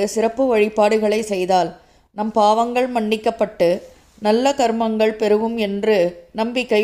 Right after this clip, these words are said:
உள்ளது. இந்த நாளில் கோவில்களில் சிறப்பு பூஜைகள்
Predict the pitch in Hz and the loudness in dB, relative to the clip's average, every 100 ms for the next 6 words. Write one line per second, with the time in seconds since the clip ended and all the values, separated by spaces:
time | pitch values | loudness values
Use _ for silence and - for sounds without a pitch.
0 | 233 190 175 170 - - _ _ _ _ | 0 0 0 -2 -6 -18 _ _ _ _
1 | _ 220 262 269 240 226 202 214 _ _ | _ -8 -4 -2 2 2 0 -6 _ _
2 | - 247 240 262 254 240 233 262 226 226 | -8 -2 -2 -2 0 0 0 -2 -2 0
3 | 233 302 269 247 233 226 214 220 | 0 -4 -2 2 2 2 0 -2